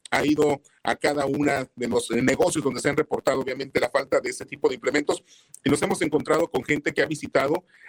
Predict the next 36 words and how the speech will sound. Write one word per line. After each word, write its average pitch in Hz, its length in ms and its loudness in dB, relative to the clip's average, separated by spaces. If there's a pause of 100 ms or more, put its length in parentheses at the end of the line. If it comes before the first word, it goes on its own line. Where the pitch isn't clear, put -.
alrededor 120 760 2
de 113 180 -2
cinco, 160 520 0
seis, 156 540 0
siete - 500 0
o 139 100 4
hasta 131 300 -2
trece 202 560 -2 (100)
expendios 143 800 -4 (340)
tratando 170 600 -2
de 151 100 -2
encontrar 135 560 -2
algo 208 320 0
tan 135 220 -4
básico - 520 -4
como 117 160 -6
lo 120 140 2
es 156 220 -2
la - 180 -4
fórmula - 420 0
para 110 220 -4
bebé. 107 200 -8 (180)
Eso 208 140 2
es 269 40 2
lo 247 100 4
que - 60 -10
está 208 160 0
aconteciendo 180 560 -2
en 156 60 2
este 151 160 -2
momento 147 420 2
en 131 80 -4
nuestra 143 340 -2
región 147 300 -2
como - 180 -2
parte 147 480 -2